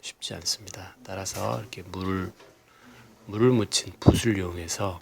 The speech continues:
코너 부분을 물을 살짝 털어내신 다음에 코너 부위에 붓으로 마감해 주시면 훨씬 더 깔끔하게 시공하실 수 있습니다. 자, 이번에는 흑손을 이용해서 인식코트를 바르시는 방법을 보여드리도록 하겠습니다.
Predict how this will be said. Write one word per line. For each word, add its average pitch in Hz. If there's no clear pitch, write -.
코너 113
부분을 98
물을 95
살짝 -
털어내신 131
다음에 90
코너 107
부위에 92
붓으로 120
마감해 90
주시면 104
훨씬 -
더 98
깔끔하게 101
시공하실 101
수 -
있습니다. -
자, -
이번에는 101
흑손을 165
이용해서 95
인식코트를 101
바르시는 90
방법을 87
보여드리도록 -
하겠습니다. -